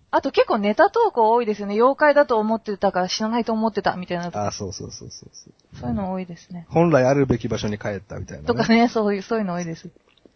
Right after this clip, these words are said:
Speaker 1: うん。
Speaker 2: だから僕は記憶にないんですけど、丹波哲郎さんが死んだ時もそんな感じだったのかなと思って。
Speaker 1: あー、なんか、あの、私、大霊界を見に行きましたよ。
Speaker 2: あー、そうなんだ。
Speaker 1: <laughs> 二、二は結構ひどいんですけどね。
Speaker 2: えー。
Speaker 1: 二、三で、うん。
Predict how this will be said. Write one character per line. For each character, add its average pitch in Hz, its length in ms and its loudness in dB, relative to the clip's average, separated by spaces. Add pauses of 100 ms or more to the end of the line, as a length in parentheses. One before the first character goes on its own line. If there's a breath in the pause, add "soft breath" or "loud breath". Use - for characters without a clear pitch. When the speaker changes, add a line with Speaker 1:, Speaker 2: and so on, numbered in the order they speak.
(380)
Speaker 1:
う 214 60 -8 (120)
ん。 - 40 -8
Speaker 2:
だ 127 80 2
か 117 100 4
ら 110 120 4
僕 123 260 2
は 156 160 6
記 156 140 2
憶 156 180 4
に 156 80 4
な 170 100 6
い 165 40 2
ん 151 40 0
で 139 60 -2
す - 80 -6
け 123 80 2
ど、 120 80 2
丹 160 220 2
波 135 140 4
哲 127 200 -4
郎 120 140 0
さ 143 100 -4
ん 117 60 -10
が 113 80 -6
死 123 100 -4
ん 120 60 -2
だ 120 80 -4
時 120 180 -2
も 110 80 -4
そ 110 140 -4
ん 113 40 -4
な 110 100 -4
感 113 140 -2
じ 113 60 -4
だ 117 100 0
っ 117 60 -2
た - 80 -8
の 98 80 -4
か 98 100 -10
な 98 200 -8
と 85 100 -14
思 87 120 -12
っ - 20 -20
て。 - 240 -18 (280)
Speaker 1:
あ 202 500 6
ー、 - 20 -
な 214 100 2
ん - 20 0
か、 190 300 2 (120)
あ 190 100 0
の、 180 140 0
私、 - 260 -6
大 262 240 4
霊 311 180 6
界 190 160 2
を 170 100 0
見 196 120 -4
に 196 100 -2
行 - 40 -14
き 180 60 -8
ま 170 80 -8
し - 60 -12
た 170 60 -10
よ。 170 120 -10 (200)
Speaker 2:
あ 120 180 4
ー、 113 40 4
そ - 120 4
う - 20 10
な - 420 6
ん - 60 -4
だ。 - 720 -4
Speaker 1:
<laughs> - 560 -16
二、 320 260 0
二 359 140 6
は 320 100 10
結 - 220 -2
構 247 100 2
ひ 214 120 -4
ど 240 80 2
い 240 60 -2
ん 220 40 -6
で 196 80 -2
す - 80 -12
け 170 100 -12
ど 160 80 -14
ね。 170 180 -14 (340 loud breath)
Speaker 2:
え 143 40 -4
ー。 156 220 2
Speaker 1:
二、 156 60 2
三 156 200 0
で、 185 200 -4
う 208 60 -6
ん。 180 240 -6